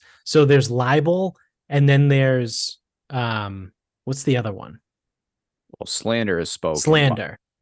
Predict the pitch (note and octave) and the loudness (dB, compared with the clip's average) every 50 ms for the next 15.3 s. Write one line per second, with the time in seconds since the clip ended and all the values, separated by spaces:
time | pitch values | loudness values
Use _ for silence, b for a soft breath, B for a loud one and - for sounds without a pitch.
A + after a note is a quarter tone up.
0 | _ _ - G2+ F#2+ G2 G#2 G#2 C#3+ C#3+ C#3+ C#3+ D3 C#3 C#3+ C#3+ D3 C#3+ - - | _ _ -10 -4 0 0 2 2 2 2 4 4 4 4 4 2 0 0 -6 -8
1 | - G2+ F#2 F2+ F2 E2+ D#2 D#2+ D2 - - - - G#1+ G1+ - - - - - | -6 -4 -2 -2 -2 -4 -6 -6 -8 -10 -12 -16 -16 -16 -16 -16 -16 -16 -18 -20
2 | _ _ _ - D3 D#3 C#3+ - A2 F#2+ F2+ - _ - C#3+ C#3+ B2 A#2+ A#2 A#2+ | _ _ _ -2 -2 0 0 -2 -8 -10 -12 -14 _ 0 2 2 2 2 2 2
3 | C#3 C#3 D3+ D3 C#3 C3 C#3 D3 D3+ D3 - - A#2 A#2 A2+ - A#2+ A2+ A2+ - | 2 2 2 2 2 2 2 0 0 -2 -8 -10 -8 -8 -8 -8 -8 -8 -8 -6
4 | - B2 A#2+ C3 C3+ - - _ _ _ _ - - F#3+ F#3+ - F2+ F2+ - - | -6 -6 -6 -6 -8 -10 -14 _ _ _ _ -6 -6 -6 -4 -4 -6 -6 -4 -4
5 | E2 E2+ F#2 G2 - A2+ F#2 E2 E2+ D#2+ E2+ D#2 C#2+ C#2 C#2+ C2+ C2+ C#2 C#2+ D2 | -2 -2 -2 -2 -2 -2 -2 -2 -2 -4 -8 -10 -8 -10 -10 -10 -10 -10 -10 -12
6 | - - _ _ _ _ - D3 C3+ A#2+ G2+ F#2 G2 - - - - D#3 C#3+ C#3 | -12 -14 _ _ _ _ -2 -2 0 0 -2 -6 -10 -10 -6 0 2 4 4 4
7 | C#3 D3 D3 D3 D3 C#3 C3+ D3 D3 C#3+ D3 C#3+ C#3+ C3+ C#3 - - - D#3+ D#3 | 4 4 4 4 2 2 2 2 2 2 2 2 0 0 0 -2 -2 0 2 2
8 | D3+ D3+ D3 C#3+ C#3 C3+ C3+ C#3 C3+ _ _ _ _ _ _ _ _ _ - D#3 | 2 2 2 2 0 -2 -4 -6 -12 _ _ _ _ _ _ _ _ _ -4 -2
9 | D3+ D3 C#3 - - D3 C3+ C3 B2 - - B2 A2 G#2+ G#2+ G2+ F#2+ F#2+ F#2 E2 | -2 -2 -4 -4 -2 -2 -2 -2 -2 -6 -8 -10 -10 -8 -10 -12 -12 -12 -14 -16
10 | C2+ C#2+ _ _ _ _ _ _ _ _ _ _ _ _ _ _ _ _ _ _ | -18 -18 _ _ _ _ _ _ _ _ _ _ _ _ _ _ _ _ _ _
11 | _ _ _ _ _ _ _ _ _ _ _ _ - - - D#3 C#3 C#3 C3+ C3 | _ _ _ _ _ _ _ _ _ _ _ _ -8 -2 2 4 4 4 4 2
12 | B2+ A#2+ - _ _ _ _ _ _ _ _ _ _ _ _ _ _ _ _ _ | 0 -2 -8 _ _ _ _ _ _ _ _ _ _ _ _ _ _ _ _ _
13 | _ _ _ _ _ _ _ _ _ _ _ _ _ _ _ _ _ _ _ _ | _ _ _ _ _ _ _ _ _ _ _ _ _ _ _ _ _ _ _ _
14 | _ _ - D3 D3+ D#3 C#3+ - - D3+ C#3+ C#3 C3+ C#3 - C#3 C3+ B2+ B2+ B2 | _ _ -4 0 0 0 0 0 0 0 0 0 0 -2 -4 -2 -2 -2 -2 -4
15 | A#2 A2 G#2+ G2+ G2 F#2 | -4 -6 -8 -8 -10 -12